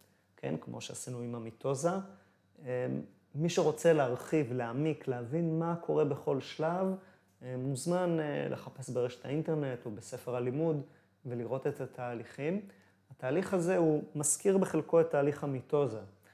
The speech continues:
בהתחלה אתה באמת משתכפל, אה, לשניים, אה, אבל בסוף התהליך כל אחד מהתאים האלה,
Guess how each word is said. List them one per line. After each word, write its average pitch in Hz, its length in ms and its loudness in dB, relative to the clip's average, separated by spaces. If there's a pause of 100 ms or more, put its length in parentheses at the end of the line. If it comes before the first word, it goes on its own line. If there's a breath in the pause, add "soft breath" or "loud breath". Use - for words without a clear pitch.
(220 soft breath)
בהתחלה 127 760 -2 (340)
אתה 139 240 2
באמת 131 360 0
משתכפל, 127 760 -4
אה, 120 220 -4
לשניים, 117 720 -6 (840 soft breath)
אה, 131 180 -2 (100)
אבל 202 640 2 (520)
בסוף 160 500 2
התהליך 190 680 6
כל 165 160 2
אחד 151 260 2
מהתאים 151 600 0
האלה, 135 400 2